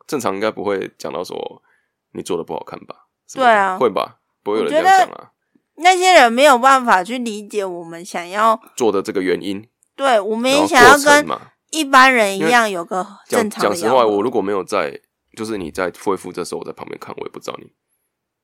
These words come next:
Speaker 1: 就是我们可能如果是一般人，没有注意到你一般生活上的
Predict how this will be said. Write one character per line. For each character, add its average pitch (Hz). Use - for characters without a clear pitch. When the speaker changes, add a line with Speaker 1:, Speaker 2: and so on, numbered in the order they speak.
Speaker 1:
就 120
是 123
我 98
们 92
可 -
能 87
如 104
果 90
是 101
一 95
般 85
人， 85
没 98
有 101
注 95
意 90
到 90
你 64
一 -
般 78
生 -
活 -
上 -
的 -